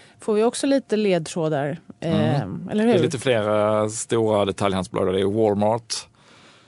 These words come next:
Speaker 2: som ju, eh, finns överallt och också kan man bara, eh,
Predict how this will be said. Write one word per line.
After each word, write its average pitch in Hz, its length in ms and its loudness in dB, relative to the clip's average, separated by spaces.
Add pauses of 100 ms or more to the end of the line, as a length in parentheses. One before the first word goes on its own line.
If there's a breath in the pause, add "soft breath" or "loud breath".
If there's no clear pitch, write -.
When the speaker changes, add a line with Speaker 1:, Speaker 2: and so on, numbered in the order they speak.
(140 soft breath)
Speaker 2:
som 104 220 -4
ju, 95 200 0
eh, 98 180 -2
finns 95 260 -4
överallt 123 460 0
och - 300 -10 (340)
också - 220 -16
kan 98 100 -4
man 98 120 -2
bara, 92 400 2
eh, 92 80 -6